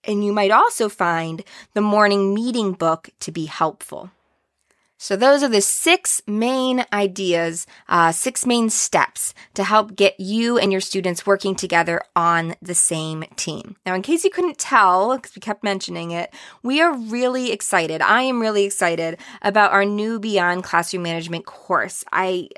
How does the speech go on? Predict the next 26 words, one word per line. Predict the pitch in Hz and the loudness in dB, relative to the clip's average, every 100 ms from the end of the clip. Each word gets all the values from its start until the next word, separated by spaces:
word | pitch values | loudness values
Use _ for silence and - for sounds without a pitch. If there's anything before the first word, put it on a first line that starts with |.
| - | -8
think | 190 196 | -6 -4
there's | 190 - | -4 -4
so | - - 254 240 | -4 -4 0 4
many | 277 269 254 | 4 4 0
great | 196 185 185 | 0 0 0
strategies | - 175 170 185 233 | 0 0 0 0 -4
in | 240 | -2
this, | 247 - | -4 -4
in | 233 240 | -2 0
there | 247 240 240 - - | 0 0 -2 -10 -8
because | 240 214 - 208 202 | -4 -4 2 2 2
it's | 202 202 | -2 -2
combined | - 202 196 190 208 233 233 220 | -4 -2 2 6 6 4 0 -4
not | 190 196 - | 0 0 0
just | 202 202 196 - | 0 0 0 -6
my | 175 165 180 220 | -8 -2 0 2
ideas, | 233 226 220 233 233 226 - - - | 2 0 0 0 2 0 -6 -16 -6
but | 208 - | -4 0
also | 190 208 - 214 | 2 2 0 -2
some | 214 - 190 185 | -2 -2 0 0
phenomenal | 185 208 208 202 214 214 202 | -2 -4 -2 -2 0 0 2
ideas | 185 175 185 175 165 156 - - _ | 2 2 0 2 2 -2 -10 -18 _
from | 208 196 - | 2 4 4
a | 190 | 4
lot | 190 | 4
of | 196 | 4